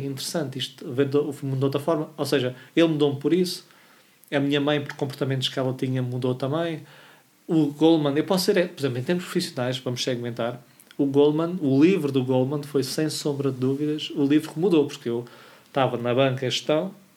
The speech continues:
e passei para ter a minha empresa de formação, dar inteligência emocional, fazer aquilo que amo,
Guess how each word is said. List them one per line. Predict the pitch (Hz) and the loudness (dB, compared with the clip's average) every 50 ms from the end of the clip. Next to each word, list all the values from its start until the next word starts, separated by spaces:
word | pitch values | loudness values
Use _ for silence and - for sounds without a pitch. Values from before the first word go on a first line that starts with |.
| _ _ | _ _
e | - 139 | -8 -6
passei | 143 - 156 143 - - 147 151 | -4 -2 -4 -2 0 0 0 0
para | 147 - - 151 151 160 165 175 175 - _ - | 0 0 -2 0 0 0 -2 -4 -8 -14 _ -2
ter | - 143 | 0 0
a | 135 | 2
minha | 131 135 135 | 2 0 0
empresa | 127 139 135 123 131 | 0 0 0 0 0
de | 127 | -4
formação, | 131 - 131 131 131 131 - 156 156 | -6 -6 -6 -6 -4 -4 -2 -2 0
dar | 147 135 131 | 0 0 -2
inteligência | 127 131 131 127 - 135 | -2 -2 -4 -4 -6 -6
emocional, | 127 - 143 135 | -4 -4 -4 -2
fazer | 135 135 127 127 | 0 0 0 0
aquilo | 131 143 135 135 | 0 -2 -4 -4
que | 131 - 143 | -2 0 2
amo, | 139 147 156 156 | 2 2 0 -2